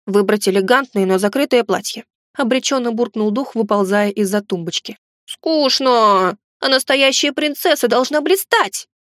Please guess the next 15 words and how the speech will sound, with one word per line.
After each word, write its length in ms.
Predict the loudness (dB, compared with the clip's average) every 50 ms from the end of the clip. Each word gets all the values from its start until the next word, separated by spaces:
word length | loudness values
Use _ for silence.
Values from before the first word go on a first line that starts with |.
| _ _ _ _ _ _
Наткнувшись 640 | -6 -4 -4 -4 -4 -4 -4 -4 -4 -4 -4 -4 -2
на 80 | -2 -2
неодобрительный 680 | 0 0 0 2 0 0 0 0 0 0 0 0 0 0
взгляд 300 | -2 -2 -2 -2 -2 -2
дракона, 500 | -2 -4 -2 -2 -4 -4 -4 -6 -8 -10 _ _ _
Фейри 380 | -6 -2 0 0 2 2 0 0
вновь 240 | 0 -2 -2 -4
взмахнула 520 | -2 -2 -2 -2 -2 -2 -2 0 0 2 2
руками, 380 | 0 0 0 -2 -2 -2 -2
и 160 | -4 -4 -2 -2
вырез 320 | 0 0 0 0 0 -2
вернулся 400 | -2 -2 -2 -2 -4 -4 -2 -2
на 120 | 0 0
прежние 440 | 0 0 0 0 0 -2 -2 -2 -2
позиции. 600 | -2 -2 -2 -2 -2 -4 -6 -8 -12 -12 -14 -16